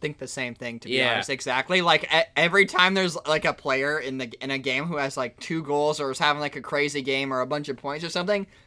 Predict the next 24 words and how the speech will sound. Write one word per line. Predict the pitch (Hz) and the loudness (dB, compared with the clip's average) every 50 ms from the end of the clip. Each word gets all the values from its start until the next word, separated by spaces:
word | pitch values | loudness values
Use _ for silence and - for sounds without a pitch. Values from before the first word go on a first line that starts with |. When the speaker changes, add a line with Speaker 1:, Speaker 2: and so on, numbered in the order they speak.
| _ | _
Speaker 1:
it's | _ - | _ -14
always | - 131 160 226 285 359 349 269 | -4 0 2 2 2 0 -2 -2
that | - 254 254 254 - | 2 2 2 4 6
guy | 220 208 196 | 6 6 6
who | 190 180 175 | 6 4 0
finds | - - 185 190 196 196 196 190 | 2 6 8 8 8 8 6 2
the | 185 180 180 | 0 2 2
empty | 180 175 175 - 170 156 | 2 0 -2 -6 -8 -6
netter. | 156 151 143 123 104 113 117 | -4 -2 -2 -2 -4 -2 -2
Like, | 127 135 135 - | -2 -2 0 0
it's, | 156 151 - - - 135 | -2 -2 -4 -10 -4 -4
it, | 151 156 151 - 135 | -4 -4 -2 -4 0
I, | 147 156 160 - | 0 0 2 2
I | 226 - | 2 2
just | - - 269 | 2 -2 -8
assume | - - 262 254 202 | -8 -6 -4 -4 -4
it's | 151 - | -4 0
kind | - 170 160 | 0 0 0
of | 147 131 | 0 -2
a, | 123 110 113 - _ - _ _ _ _ _ _ - | -4 -6 -8 -10 _ -20 _ _ _ _ _ _ -8
I | 123 127 | -4 -4
assume | 131 131 - - 220 240 185 | -2 -2 -2 -2 -2 -2 -2
it's | 147 - 143 | -4 -4 -6
an | 131 127 120 - | -6 -6 -8 -10